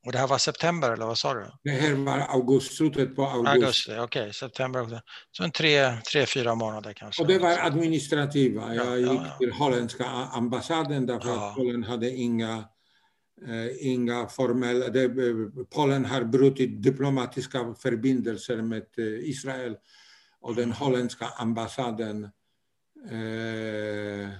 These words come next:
Speaker 2: representerade, så att säga,
Speaker 1: Ja,
Speaker 2: Israel, och där fick
Speaker 1: israelerna,
Speaker 2: jag
Speaker 1: ja.
Speaker 2: visum, israelisk visum, vilket var ett villkor.
Speaker 1: Ja.
Speaker 2: Sen gick jag till svenska ambassaden och där fick
Speaker 1: Mm.
Speaker 2: jag visum.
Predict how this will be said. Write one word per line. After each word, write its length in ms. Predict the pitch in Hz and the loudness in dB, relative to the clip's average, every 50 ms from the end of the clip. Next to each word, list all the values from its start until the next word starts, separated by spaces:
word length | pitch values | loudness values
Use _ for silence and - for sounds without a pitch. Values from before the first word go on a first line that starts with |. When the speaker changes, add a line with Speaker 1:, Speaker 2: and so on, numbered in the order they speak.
| 90 _ _ _ _ _ _ _ _ _ _ - | -18 _ _ _ _ _ _ _ _ _ _ -2
Speaker 2:
representerade, 1120 | 123 135 135 135 139 135 123 107 127 127 123 123 139 147 147 135 117 107 98 104 - - 107 - | 0 2 2 4 2 2 2 2 2 0 2 2 2 4 4 2 2 0 -4 -6 -8 -10 -14 -16
så 140 | - 110 | -14 -12
att 160 | 104 107 104 - | -12 -12 -12 -10
säga, 220 | - 107 104 104 | -8 -8 -6 -4
Speaker 1:
Ja, 400 | 104 110 110 104 104 - 156 143 139 | -4 -2 -2 -4 -4 -2 -4 -4 -2
Speaker 2:
Israel, 500 | - 131 120 120 123 127 135 147 151 143 | -2 -2 -2 -2 -2 -2 0 0 0 0
och 40 | 135 | 0
där 140 | 131 117 | 0 0
fick 100 | 110 - 135 127 113 110 110 | 2 2 4 4 2 2 0
Speaker 1:
israelerna, 320 | - - 113 113 110 110 110 | -2 -2 -2 -2 -2 -2 2
Speaker 2:
jag 100 | 110 135 | 4 4
Speaker 1:
ja. 40 | 147 147 143 - | 4 4 2 2
Speaker 2:
visum, 220 | 175 180 175 160 143 | 2 2 2 4 0
israelisk 580 | 123 95 120 123 123 123 117 113 113 98 90 | 0 0 0 0 2 2 2 0 0 -2 -2
visum, 420 | 101 117 135 139 135 165 180 165 135 | 0 2 2 2 4 2 0 2 2
vilket 320 | 117 113 - - 117 101 | -2 -2 -2 -2 -4 -4
var 160 | 104 110 107 107 | -4 -4 -4 -6
ett 160 | 110 101 101 | -6 -2 4
villkor. 480 | 143 175 180 165 - 185 190 185 160 143 - - - - - - - | 4 4 4 4 0 0 0 0 0 -2 -8 -18 -20 -20 -20 -18 -12
Speaker 1:
Ja. 400 | - 104 101 98 101 101 104 - _ - | -10 -8 -8 -8 -10 -10 -12 -16 _ -2
Speaker 2:
Sen 180 | 139 139 135 139 | 2 2 4 4
gick 160 | 139 131 - | 4 2 2
jag 160 | 123 120 - | -2 -2 -2
till 120 | - - - | -6 -8 -4
svenska 400 | - 147 180 180 180 - 180 170 | -2 -2 0 0 -2 -2 -4 -2
ambassaden 1000 | 170 180 170 165 160 160 143 - 160 147 147 135 147 147 147 143 151 - - - | -2 -2 -2 0 -2 -2 -2 -2 -4 -4 -4 -4 -4 -6 -6 -6 -8 -10 -12 -8
och 180 | 139 127 117 | -6 -4 0
där 160 | 123 123 120 | 2 2 2
fick 220 | 110 98 - 123 95 | 0 0 -4 -4 -4
Speaker 1:
Mm. 140 | - 113 110 | -4 -8 -6
Speaker 2:
jag 60 | 110 | -2
visum. 580 | 101 135 170 160 - - 180 185 175 165 139 | 2 2 2 2 4 6 6 6 6 4 -2